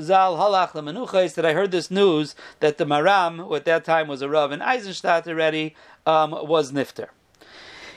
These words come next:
In Urim V'Tumim, in the beginning of Siman Chaf Hey, he also quotes his Rebbe. He writes, "V'im ki agoyin aluf neurai, hamaneich mein Rav Me-, Meir b'sifroi," even though the one who taught me when I was young,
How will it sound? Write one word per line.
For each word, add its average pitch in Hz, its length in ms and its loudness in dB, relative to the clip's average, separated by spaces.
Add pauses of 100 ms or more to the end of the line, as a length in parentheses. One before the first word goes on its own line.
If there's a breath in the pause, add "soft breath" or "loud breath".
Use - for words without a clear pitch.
(120)
In 190 180 4
Urim 262 300 4
V'Tumim, 226 480 0
in 170 60 0
the 156 60 -2
beginning 208 360 2
of 196 80 2
Siman 233 360 -2
Chaf 190 200 2
Hey, 196 400 2
he 202 140 -2
also 226 320 2
quotes 196 280 0
his 147 160 -8
Rebbe. 175 280 2
He 214 80 -6
writes, 196 320 0
"V'im 226 340 -6
ki 220 140 0
agoyin 202 420 2
aluf 190 380 -2
neurai, 190 640 2 (200 soft breath)
hamaneich 180 560 0
mein 208 280 -4
Rav 180 180 2
Me-, 208 340 0
Meir 208 280 2
b'sifroi," 156 640 0 (220 soft breath)
even 214 320 -4
though 202 440 4
the 143 460 -6
one 196 220 2
who 180 80 -8
taught 208 260 0
me 202 100 -12
when 190 120 -6
I 175 100 0
was 151 220 -6
young, 196 340 2